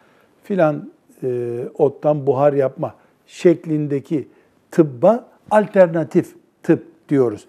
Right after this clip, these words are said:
Bunun içinde egzersizler vesaire de dahil. Bunun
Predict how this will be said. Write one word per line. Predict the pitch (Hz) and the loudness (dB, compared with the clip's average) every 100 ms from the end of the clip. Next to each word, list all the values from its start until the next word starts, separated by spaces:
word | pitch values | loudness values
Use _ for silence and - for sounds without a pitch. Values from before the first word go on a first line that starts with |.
| _ _ - | _ _ -2
Bunun | 359 | -2
içinde | 311 - 233 214 196 | -4 -4 -2 0 0
egzersizler | 180 175 185 - 170 170 139 | 0 0 -2 -4 -4 0 2
vesaire | 151 - 185 151 135 | 0 0 -2 0 2
de | 180 190 - _ _ 147 | 0 0 -6 _ _ 2
dahil. | 131 104 87 _ _ _ _ _ _ _ _ _ _ _ _ _ _ _ _ _ - | 2 0 -10 _ _ _ _ _ _ _ _ _ _ _ _ _ _ _ _ _ -2
Bunun | 196 294 262 214 | 2 2 0 -6